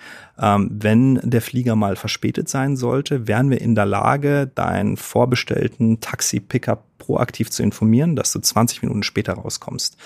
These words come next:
Und wenn wir wissen, dass du gerne irgendwie normalerweise in Fünf-Sterne-Hotels schläfst auf Dienstreisen, dann werden wir dir im nächsten Schritt ausschließlich Fünf-Sterne-Hotels empfehlen in der Buchungsstrecke und so weiter,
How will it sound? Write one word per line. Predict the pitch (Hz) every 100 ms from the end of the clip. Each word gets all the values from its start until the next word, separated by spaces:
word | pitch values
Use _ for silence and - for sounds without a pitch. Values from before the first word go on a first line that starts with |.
| - - - -
Und | 113
wenn | 110
wir | 113
wissen, | 127 113
dass | 107 -
du | 113
gerne | 110 117 123 101
irgendwie | 104 113 - 107
normalerweise | 110 107 113 110 107
in | 107
Fünf-Sterne-Hotels | 110 - - 156 110 - 107 107 - -
schläfst | 117 117 110 -
auf | -
Dienstreisen, | - 104 - - 113 113 113
dann | 110
werden | 110
wir | 113
dir | 117
im | 110
nächsten | 117 -
Schritt | - - 117
ausschließlich | 120 - 120 123 117
Fünf-Sterne-Hotels | 123 - 147 139 104 107 -
empfehlen | 104 104 107
in | 104
der |
Buchungsstrecke | 101 104 110 - 110 120
und | - 143
so | 120 107
weiter, | 98 90 - -